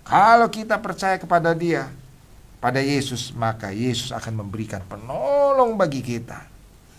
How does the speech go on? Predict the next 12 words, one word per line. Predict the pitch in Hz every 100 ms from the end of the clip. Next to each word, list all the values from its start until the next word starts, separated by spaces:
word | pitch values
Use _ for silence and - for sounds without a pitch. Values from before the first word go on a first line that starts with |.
| - - - -
Yesus | 135 196 202 220
akan | 208 214
memberikan | 214 208 202 220 214 208 196
penasehat | 185 170 185 190 - 247 269 294 240 233 226
bagi | 165 147 123
kita. | - 131 - - - - - - - -
Yesus | 165 214 214
akan | 233 226 214
memberikan | 202 214 - 220 208 196 233
penghibur | 226 175 196 320 330 320 240 190
bagi | 151 135 127 113
kita. | 117 113 98 92 -